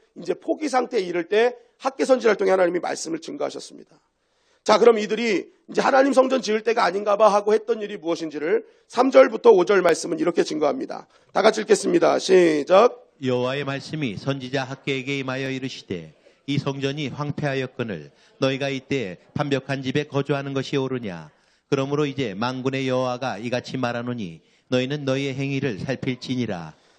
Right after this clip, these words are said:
Speaker 1: 자, 이스라엘 백성들이 성전 지을 때가 아닌가 봐 하면서 무엇을 했는가? 이들이 자기의 집에 집중하기 시작했어요. 여기서 판벽한 집은 잘 꾸며진 집이라는 언어의 뜻을 갖고 있습니다.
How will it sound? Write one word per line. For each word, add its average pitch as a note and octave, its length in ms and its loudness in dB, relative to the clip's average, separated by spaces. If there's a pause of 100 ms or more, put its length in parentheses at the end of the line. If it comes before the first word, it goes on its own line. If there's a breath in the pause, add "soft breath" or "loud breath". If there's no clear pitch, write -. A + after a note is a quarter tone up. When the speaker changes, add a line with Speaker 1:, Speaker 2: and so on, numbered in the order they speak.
(140)
Speaker 1:
자, F#3+ 380 8
이스라엘 A#3 320 8
백성들이 A#3 560 4
성전 B3+ 440 4
지을 A3 200 0
때가 A3+ 180 4
아닌가 F#3 320 4
봐 G#3 360 10
하면서 G3 500 4
무엇을 F3+ 380 -2
했는가? E3 640 6 (400)
이들이 G#3+ 480 0 (180)
자기의 F#3+ 680 -6
집에 E3+ 420 -6
집중하기 C#3+ 380 -8
시작했어요. - 460 -16 (760)
여기서 G3+ 240 2
판벽한 B3+ 580 4
집은 G3 420 4 (300)
잘 A#3 400 0
꾸며진 B3+ 400 0
집이라는 E3+ 640 -2
언어의 D#3 300 0
뜻을 - 200 -12
갖고 C#3 200 -6
있습니다. - 440 -12